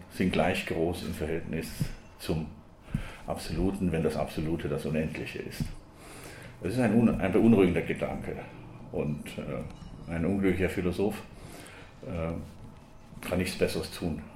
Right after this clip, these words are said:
als über diese Quelle des Unglücks, nämlich das Eindringen des Unendlichkeitsgedankens in, äh,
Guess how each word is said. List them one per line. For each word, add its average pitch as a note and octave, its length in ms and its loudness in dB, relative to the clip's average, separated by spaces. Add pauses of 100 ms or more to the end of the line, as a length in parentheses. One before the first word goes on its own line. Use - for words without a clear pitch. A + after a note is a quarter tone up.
(100)
als - 400 -6 (480)
über D#2+ 300 2 (520)
diese G2+ 260 4
Quelle G2 280 8
des - 180 0
Unglücks, E2+ 720 -2
nämlich C#2+ 200 -6
das E2 100 -2
Eindringen D#2 680 2
des D2+ 160 -6
Unendlichkeitsgedankens D2+ 1400 -2 (360)
in, D2+ 280 -2
äh, E2+ 400 -4